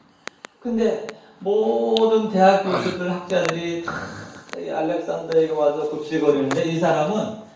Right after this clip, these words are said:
그죠? 그냥 초연하고 오지도 않고 자기 나름대로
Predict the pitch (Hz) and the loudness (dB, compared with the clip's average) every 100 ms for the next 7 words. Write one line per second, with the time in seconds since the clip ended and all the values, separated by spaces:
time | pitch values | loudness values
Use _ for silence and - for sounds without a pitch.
0 | - - - - 131 170 226 - - - | -20 -20 -20 -16 -2 2 2 0 -8 -10
1 | - - - - - - 165 165 - 269 | -12 -14 -14 -14 -16 -12 -8 -6 -6 0
2 | 220 151 151 147 143 143 - - - - | 0 0 -4 0 0 -2 -8 -16 -20 -20
3 | - 139 143 143 143 135 135 135 143 135 | -8 2 4 4 2 2 2 -2 -2 -2
4 | 123 - - - - - - - 123 139 | -4 -8 -16 -20 -20 -20 -20 -14 -8 -6
5 | 127 135 131 123 127 127 123 - | -4 -4 -4 -2 -2 -2 -2 -6